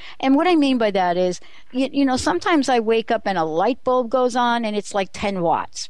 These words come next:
right? A ten watt light bulb. So other days I wake up and it's like, "Oh my gosh, this is a floodlight hitting me."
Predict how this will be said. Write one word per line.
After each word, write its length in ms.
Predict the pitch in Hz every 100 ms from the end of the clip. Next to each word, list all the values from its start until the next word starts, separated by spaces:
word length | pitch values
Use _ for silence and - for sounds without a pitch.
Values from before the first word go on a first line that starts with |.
| -
right? 300 | 170 185 202 185
A 60 |
ten 280 | - 208 196
watt 220 | 196 -
light 220 | 202 196
bulb. 240 | - 202 202 - - -
So 140 | - -
other 220 | 294 554 480
days 200 | 494 -
I 120 | 247
wake 280 | 240 247 262
up 160 | 247
and 100 | 233
it's 220 | 226 -
like, 340 | 226 220 214 - 226
"Oh 160 | 214
my 220 | 220 220
gosh, 560 | 226 233 208 160 - - - -
this 480 | 185 196 233 226 - -
is 160 | 214
a 80 | 226
floodlight 600 | - 226 185 165 139 -
hitting 300 | - 156 -
me." 220 | 120 90